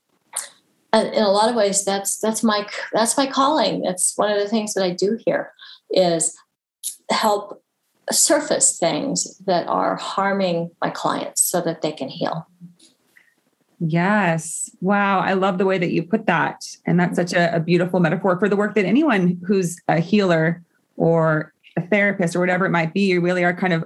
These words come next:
Speaker 2: opening up for those things to come out so there can be health within the, the being and the body.
Speaker 1: Yes. And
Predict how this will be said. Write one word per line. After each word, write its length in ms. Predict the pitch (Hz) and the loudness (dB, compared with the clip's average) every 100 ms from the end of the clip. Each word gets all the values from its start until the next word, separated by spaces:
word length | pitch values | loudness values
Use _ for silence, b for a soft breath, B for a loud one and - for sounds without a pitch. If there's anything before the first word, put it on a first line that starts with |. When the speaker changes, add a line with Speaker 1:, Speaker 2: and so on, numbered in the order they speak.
| - | 0
Speaker 2:
opening 400 | 185 185 180 170 | 0 0 2 2
up 220 | 165 170 _ _ _ | 0 -2 _ _ _
for 100 | 185 | 0
those 220 | 175 170 | 2 2
things 420 | 175 175 170 165 - | 0 0 0 -2 0
to 360 | 175 165 156 156 | 2 4 2 0
come 140 | 196 196 | 0 2
out 160 | 196 | 2
so 80 | 196 | 0
there 100 | 180 | 0
can 220 | 185 202 | 2 2
be 100 | 190 | 2
health 340 | 160 170 - - _ _ | 0 -2 -4 -12 _ _
within 380 | 175 170 160 160 | 0 2 2 2
the, 280 | 151 170 170 | 2 0 0
the 80 | 165 | -2
being 600 | 170 170 156 151 156 - | 2 2 2 0 -2 -4
and 120 | - 160 | -2 0
the 60 | |
body. 500 | 156 147 156 160 156 - _ _ _ B B B - | 0 0 0 -2 -4 -10 _ _ _ B B B -4
Speaker 1:
Yes. 500 | 262 302 285 - - | 2 2 2 0 -2
And 580 | - 302 320 339 330 320 | 0 2 2 0 -2 -4